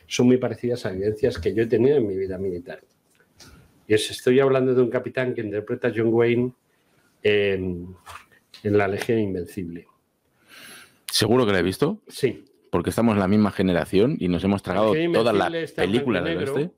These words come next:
Speaker 1: que es la historia de un capitán que, que se va a la,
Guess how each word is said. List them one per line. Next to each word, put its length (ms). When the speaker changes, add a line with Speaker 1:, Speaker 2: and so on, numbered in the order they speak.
Speaker 1:
que 140
es 200
la 140
historia 560
de 100
un 100
capitán 600
que, 680
que 100
se 160
va 280
a 40
la, 340